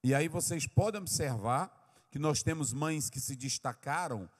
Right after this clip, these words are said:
como figuras importantes, emblemáticas na história do povo de Deus. Capítulo um de primeiro Samuel, Ana é uma mulher que se destaca poderosamente,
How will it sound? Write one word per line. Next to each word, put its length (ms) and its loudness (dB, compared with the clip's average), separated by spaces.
como 240 0
figuras 600 -2
importantes, 960 -2
emblemáticas 840 -4
na 120 -2
história 360 2
do 100 -4
povo 300 2
de 120 -4
Deus. 440 -4
Capítulo 580 2
um 140 4
de 120 -4
primeiro 320 2
Samuel, 560 -2
Ana 600 4
é 60 4
uma 140 4
mulher 240 2
que 80 -8
se 120 -4
destaca 680 -2
poderosamente, 1500 2